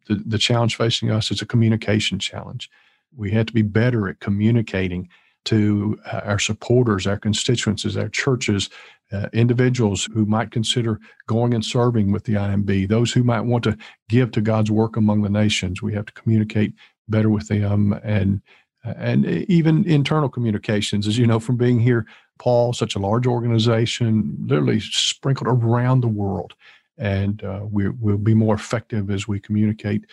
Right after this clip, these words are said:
more effectively as, uh, you know, one team with one mission. And so trying to, trying to push ourselves in that direction,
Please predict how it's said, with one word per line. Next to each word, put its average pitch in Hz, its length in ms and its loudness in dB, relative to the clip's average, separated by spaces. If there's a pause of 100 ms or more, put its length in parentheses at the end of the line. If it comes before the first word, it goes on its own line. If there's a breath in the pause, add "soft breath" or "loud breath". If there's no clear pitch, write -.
(200 soft breath)
more 110 120 2
effectively 110 640 0 (160)
as, 107 260 -2 (140)
uh, 101 140 -4
you 104 100 -4
know, 101 80 2
one 117 260 2
team 123 360 2
with 95 180 -6
one 107 220 -2
mission. 180 400 2 (380 loud breath)
And 104 100 -6
so 110 120 -6
trying 117 280 0
to, 95 120 -4 (460)
trying 117 160 0
to 110 140 0
push - 320 -2
ourselves 117 680 0
in 104 140 2
that 113 200 0
direction, 117 680 0